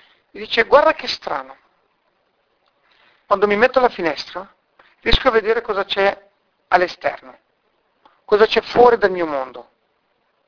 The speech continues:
Chissà perché quando mi metto davanti allo specchio vedo solo me stesso."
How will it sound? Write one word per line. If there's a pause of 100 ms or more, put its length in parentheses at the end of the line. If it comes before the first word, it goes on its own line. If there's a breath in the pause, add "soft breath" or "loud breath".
(720 soft breath)
Chissà
perché
quando
mi
metto
davanti
allo
specchio
vedo
solo
me
stesso."